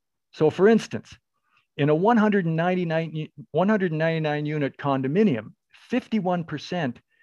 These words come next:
requires a hundred and two yes votes, fifty percent plus one requ-, requires a hundred and one yes votes, but a majority requires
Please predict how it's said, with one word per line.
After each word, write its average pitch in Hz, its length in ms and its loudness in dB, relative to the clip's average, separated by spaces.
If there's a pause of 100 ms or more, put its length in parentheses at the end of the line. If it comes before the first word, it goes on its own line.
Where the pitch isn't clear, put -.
(220)
requires 147 600 0
a 127 60 -2
hundred 156 300 -2
and 135 160 -6
two 180 440 -2 (200)
yes 120 300 0
votes, 113 440 -8 (580)
fifty - 440 -2
percent 170 460 -4
plus 139 280 -4
one 143 600 -2
requ-, 139 420 -2
requires 139 460 -2
a 131 80 -2
hundred 143 260 -2
and 131 180 -2
one 175 460 -2 (200)
yes 123 260 0
votes, - 440 -12 (480)
but 147 140 4
a 151 60 6
majority 147 920 2 (140)
requires 139 720 0